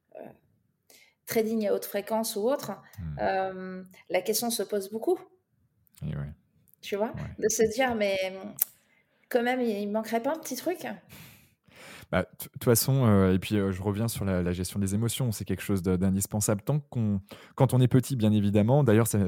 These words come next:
Speaker 2: ça, ça devrait être quelque chose qu'on apprend à l'école, euh, savoir gérer ses émotions, en tout cas, c'est, c'est ma perception, c'est ma vision.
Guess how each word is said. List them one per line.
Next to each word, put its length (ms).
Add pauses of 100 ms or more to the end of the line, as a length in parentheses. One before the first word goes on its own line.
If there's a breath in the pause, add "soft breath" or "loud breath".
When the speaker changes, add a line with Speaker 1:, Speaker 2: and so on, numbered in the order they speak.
Speaker 2:
ça, 160
ça 160
devrait 280
être 80
quelque 180
chose 180
qu'on 120
apprend 240
à 40
l'école, 380 (420 loud breath)
euh, 360
savoir 340
gérer 240
ses 240
émotions, 340
en 60
tout 100
cas, 140
c'est, 340
c'est 140
ma 100
perception, 580 (280 loud breath)
c'est 120
ma 120
vision. 420